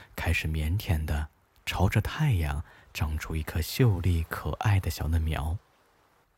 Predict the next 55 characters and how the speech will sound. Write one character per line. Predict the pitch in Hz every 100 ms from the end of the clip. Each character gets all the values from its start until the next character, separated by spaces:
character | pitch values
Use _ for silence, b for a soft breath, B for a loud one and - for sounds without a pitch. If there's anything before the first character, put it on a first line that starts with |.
| _ _ _
如 | -
果 | 147 131
是 | 135
小 | - 78
萝 | 78 76
卜 | 95 127 87 - _ _ -
或 | -
是 | 87
玫 | 80 73 76
瑰 | 92
的 | 90
嫩 | 110 104
草， | - - - 80 B B B B -
就 | 87
让 | 78 76
它 | 80 78
去 | - 78
自 | - -
由 | 76 73
生 | - 110 117
长。 | - - _ _ _ _ _ _ _ _ _ _ _ _ _ _ -
如 | 135
果 | 127 110
是 | 95 123
一 | 117
棵 | 135
坏 | - 156
苗 | 95 80 78
呢， | 101 127 B B -
一 | 90
旦 | 95
被 | 90 87
辨 | 143
认 | 135 85
出 | -
来， | - - B B B
就 | -
应 | 80
该 | 85
马 | 78 71 80
上 | - 117
把 | 95
它 | -
拔 | 71 76
掉。 | 104 98 _ _ _ _ _ _ _ _ _ _ _ _ _ -
因 | 139 156
为 |
在 | 165 123
小 | - 78
王 | 76 98
子 | 123 -
的 |
星 | 85 107
球 | 120 - 73
上， | 76 - 71 71 76